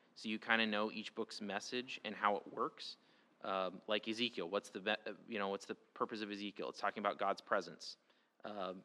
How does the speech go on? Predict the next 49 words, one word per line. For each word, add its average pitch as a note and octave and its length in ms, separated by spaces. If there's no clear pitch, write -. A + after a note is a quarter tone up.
you F#2+ 120
know, F#2 180
presence G#2 340
leaves A#2 220
at G#2+ 80
the G2 60
beginning, A2 480
comes G#2 200
back G2 300
at F2 80
the G2 160
end, F2 180
right? F#2+ 220
And F#2 220
it's - 80
tying G2 300
that F#2 140
with - 160
Israel G2+ 460
and F#2+ 140
what's F#2 160
going G2 220
on F#2+ 140
with F#2+ 140
Israel, F#2+ 320
right? G2 160
But B2 100
just D3+ 160
having G3 240
a G#2 60
broad G2+ 340
outline A2 440
of F2 80
each G2+ 200
book - 160
of A2+ 60
the G2+ 80
Bible G2 320
and F#2 80
how G#2+ 220
it - 60
works, G2+ 340
its - 140
logic, F#2+ 560
really C3+ 420
helpful, G2+ 520
um, G2 460
for A2 200
then G#2 300